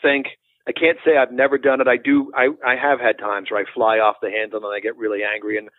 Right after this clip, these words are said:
I probably shouldn't. Um, I try and keep it respectful. I try and be polite. As I said, everybody's allowed to opinion. Mine's not right plenty of times. Who,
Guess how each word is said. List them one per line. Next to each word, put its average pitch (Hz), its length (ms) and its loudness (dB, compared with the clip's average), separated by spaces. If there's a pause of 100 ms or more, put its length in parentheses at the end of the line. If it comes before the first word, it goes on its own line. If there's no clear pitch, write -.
(180)
I 139 60 -2
probably 143 340 0
shouldn't. 131 320 -2 (440)
Um, 120 360 0
I 165 160 4
try 202 220 2
and 190 100 -8
keep - 220 -6
it 185 180 2
respectful. - 640 -2
I 120 80 -4
try 143 220 0
and 147 100 -2
be 143 80 0
polite. 135 420 2 (360)
As 127 120 -2
I 139 160 0
said, 151 200 2 (100)
everybody's 156 380 0
allowed 139 260 2
to 135 60 0
opinion. 127 460 -2 (760)
Mine's 139 360 -2
not 160 180 2
right 147 240 2
plenty 147 220 0
of 151 120 2
times. 147 360 0 (100)
Who, 135 240 -14